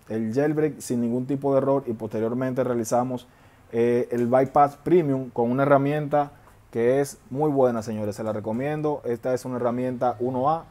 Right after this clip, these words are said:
Developer Team, eh, Bypass Hello.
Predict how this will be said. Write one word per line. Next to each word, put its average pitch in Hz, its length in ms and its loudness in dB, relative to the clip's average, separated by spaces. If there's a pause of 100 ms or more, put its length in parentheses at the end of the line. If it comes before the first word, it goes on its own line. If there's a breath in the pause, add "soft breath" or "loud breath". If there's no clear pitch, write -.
(280 soft breath)
Developer 123 480 0
Team, 160 460 -4 (280)
eh, 113 280 0
Bypass 120 540 4
Hello. 151 340 2